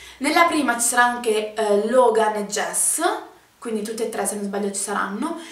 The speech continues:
ma nell'ultima ci saranno anche, ci saranno solo Jess e solo Logan. Ma attenzione, attenzione, nell'ultima puntata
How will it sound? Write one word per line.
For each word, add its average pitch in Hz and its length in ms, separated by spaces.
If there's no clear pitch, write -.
ma 294 120
nell'ultima 349 640
ci - 80
saranno 254 460
anche, 220 640
ci - 100
saranno 226 480
solo - 520
Jess - 720
e 233 160
solo 202 300
Logan. 202 880
Ma - 320
attenzione, 254 560
attenzione, 220 600
nell'ultima 285 680
puntata 233 840